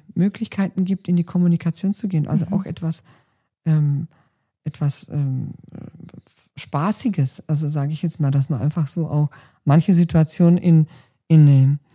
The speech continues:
Speaker 1: in dem Moment, in dem man etwas klärt, dass das auch einen sehr witzigen Anteil haben kann, ohne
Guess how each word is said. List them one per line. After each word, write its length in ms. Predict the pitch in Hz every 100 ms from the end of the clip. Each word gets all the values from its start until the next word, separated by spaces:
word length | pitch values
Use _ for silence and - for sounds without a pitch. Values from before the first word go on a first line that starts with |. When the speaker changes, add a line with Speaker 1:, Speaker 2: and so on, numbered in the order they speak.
| - _ _ _ -
Speaker 1:
in 180 | 156
dem 160 | 151 180
Moment, 360 | 208 190 185 180
in 100 | 160
dem 140 | 160
man 120 | 160
etwas 340 | 151 - 139 -
klärt, 600 | - 202 185 156 - - _ _ _ _ _
dass 180 | 151 135
das 200 | 165 -
auch 240 | 156 - - _ _ _ -
einen 200 | 175 -
sehr 480 | 160 160 156 147 - _ _ _ _
witzigen 520 | 170 233 - 247 220
Anteil 480 | - 185 - 170 147
haben 240 | 151 170
kann, 240 | - 135 135 _
ohne 580 | 214 247 247 165 131